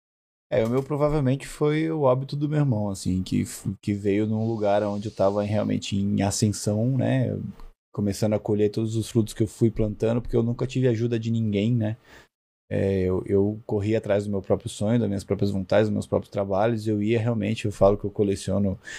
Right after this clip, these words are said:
colecionei muitos nãos, muitos nãos. Então, pra cada milhões de nãos, eu recebi um sim. E, e quando as coisas começaram a aflorar, realmente, eu ti-, eu saí de cena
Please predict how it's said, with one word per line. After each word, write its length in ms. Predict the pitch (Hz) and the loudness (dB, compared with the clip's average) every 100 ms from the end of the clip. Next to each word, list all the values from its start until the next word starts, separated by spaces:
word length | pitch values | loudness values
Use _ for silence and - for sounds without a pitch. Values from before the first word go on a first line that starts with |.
| - _ | -16 _
colecionei 420 | - 104 - 98 104 | 2 2 2 0 2
muitos 320 | 104 104 110 | 0 0 0
nãos, 600 | 101 92 113 123 - - _ _ _ - | 0 2 2 0 -8 -18 _ _ _ -6
muitos 540 | 120 120 107 95 101 | -2 0 -2 -6 -6
nãos. 300 | 98 90 95 | 0 0 2
Então, 120 | 95 - | -2 -2
pra 100 | 95 | -4
cada 360 | 101 107 104 | -2 0 -2
milhões 720 | 92 98 98 104 104 107 113 107 | -2 -6 -2 0 2 2 2 0
de 100 | 104 | 0
nãos, 280 | 98 101 104 | 0 0 2
eu 60 | |
recebi 360 | 104 101 107 101 | 0 0 -2 0
um 100 | 107 | 0
sim. 300 | 104 98 101 110 - - - - - - - _ _ | 0 0 0 -4 -16 -12 -8 -6 -6 -8 -14 _ _
E, 640 | 95 95 95 92 90 85 | -2 0 2 2 0 0
e 40 | 92 | -2
quando 200 | 98 101 | 0 0
as 100 | 92 | 2
coisas 200 | 104 98 | 2 2
começaram 400 | 101 101 95 95 | -2 0 2 2
a 40 | |
aflorar, 480 | 95 - 104 98 95 | 0 0 0 2 0
realmente, 480 | 110 104 95 101 - | 0 -2 -2 0 0
eu 60 | |
ti-, 200 | 110 113 | 0 -2
eu 360 | 110 110 113 - - - _ _ _ _ _ _ _ _ _ _ - | 2 2 2 -4 -10 -20 _ _ _ _ _ _ _ _ _ _ -4
saí 240 | 113 107 | 0 0
de 100 | 104 | -2
cena 380 | 113 98 98 104 | -2 0 0 -2